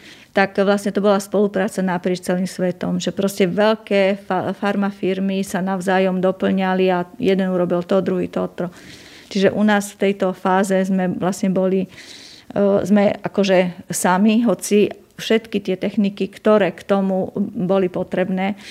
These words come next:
tak vlastne máme a máme aj know-how, pretože, ako som hovorila, my sme vyvíjali už jednu vakcínu,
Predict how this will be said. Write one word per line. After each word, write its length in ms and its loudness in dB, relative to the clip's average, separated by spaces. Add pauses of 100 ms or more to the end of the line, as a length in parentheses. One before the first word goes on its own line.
(320)
tak 160 -2
vlastne 320 2
máme 400 0
a 80 -4
máme 320 -2
aj 160 -2
know-how, 480 -2
pretože, 400 -4
ako 240 -6
som 160 -2
hovorila, 240 0
my 160 -2
sme 160 -4
vyvíjali 400 0
už 160 0
jednu 160 2
vakcínu, 400 -2